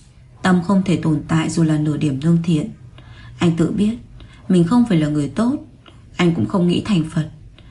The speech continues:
Anh có cô gái cần phải bảo vệ, anh phải cầm con dao đổ tể trong tay. Bệnh viện tư nhân ở ngoại ô Bắc Kinh, phòng bệnh vip, ánh sáng mặt trời bị bức rèm cản sáng dày đặc ngăn cách.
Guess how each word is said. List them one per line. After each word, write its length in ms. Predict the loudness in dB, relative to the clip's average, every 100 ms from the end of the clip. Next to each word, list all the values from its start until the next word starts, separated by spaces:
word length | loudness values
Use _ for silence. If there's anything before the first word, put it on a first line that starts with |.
| -20 -2
Anh 180 | 2 4
có 200 | 2 2
cô 120 | 2 2
gái 240 | 4 4
cần 180 | 2 0
phải 120 | 0
bảo 200 | -2 -4
vệ, 340 | -2 -4 -4 -10 -20 -20 -20 -16 0
anh 160 | 2 4
phải 120 | 2
cầm 220 | 2 0 0
con 200 | 0 0
dao 240 | 0 0
đổ 160 | 0 -2 0
tể 200 | -2 0
trong 220 | 0 2
tay. 260 | 2 2 2 -2 -16 -20 -20 -20 -20 -6 0
Bệnh 200 | 2 2
viện 220 | 0 2
tư 100 | 0
nhân 260 | 2 2 2
ở 100 | 0
ngoại 180 | -4 -2
ô 160 | -2
Bắc 240 | 0 -2 -2
Kinh, 220 | 0 -2 -4 -16 -20 -20 -8
phòng 200 | -2 0
bệnh 200 | 0 -2
vip, 240 | -2 -2 -4 -14 -20 -20 -20 -2
ánh 180 | 0 2
sáng 300 | 2 2 2
mặt 120 | -2 -2
trời 240 | -2 0
bị 140 | 0
bức 160 | -2 -2
rèm 260 | 0 0 0
cản 260 | 0 -2
sáng 340 | 0 0 2 2
dày 180 | 0
đặc 200 | 0 -2
ngăn 220 | 0 0 0
cách. 240 | -4